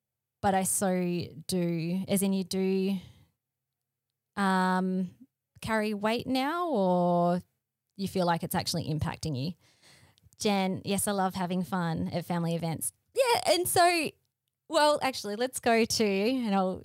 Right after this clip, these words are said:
anyone else popping, um, chats in, I'll come back and read your stuff. But it's interesting around, I love having fun. So nothing is, there's nothing <laughs> wrong with emotional eating until there is.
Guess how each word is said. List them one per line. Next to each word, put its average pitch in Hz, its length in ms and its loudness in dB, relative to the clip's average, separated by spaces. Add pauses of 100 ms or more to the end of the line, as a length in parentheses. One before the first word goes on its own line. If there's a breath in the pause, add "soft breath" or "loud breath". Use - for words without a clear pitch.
(100)
anyone 254 380 2
else 214 240 4
popping, 202 680 -2 (140)
um, 185 420 2 (200)
chats - 340 -2
in, 190 300 -4 (160)
I'll 185 280 -2
come 196 200 -4
back 180 220 -2
and 180 120 -4
read 175 200 -4
your 170 100 -4
stuff. 170 380 -2 (320 loud breath)
But 247 100 4
it's 269 160 2
interesting 254 540 2
around, 202 640 2
I 196 160 2
love 196 320 6
having 196 340 0
fun. 175 560 -2 (320 loud breath)
So 220 540 4
nothing 247 800 2 (480)
is, 214 880 2 (140)
there's 220 240 2
nothing 262 440 6
<laughs> - 20 4
wrong 247 180 4
with 247 140 2
emotional 208 460 0
eating 190 280 2
until 196 260 2
there 190 180 4
is. 185 340 -2